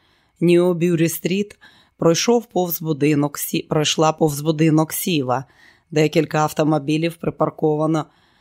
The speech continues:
біля з тротуару, жодного перехожого.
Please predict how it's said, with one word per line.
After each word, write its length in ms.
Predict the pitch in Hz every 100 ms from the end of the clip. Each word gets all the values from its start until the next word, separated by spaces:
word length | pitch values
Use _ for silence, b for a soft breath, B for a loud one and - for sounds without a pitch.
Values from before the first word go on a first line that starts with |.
| b b -
біля 380 | 160 160 156 147
з 100 | -
тротуару, 680 | 147 - 143 156 170 165
жодного 520 | 147 165 175 196 208 208
перехожого. 1000 | 202 196 - 175 160 156 131 - 131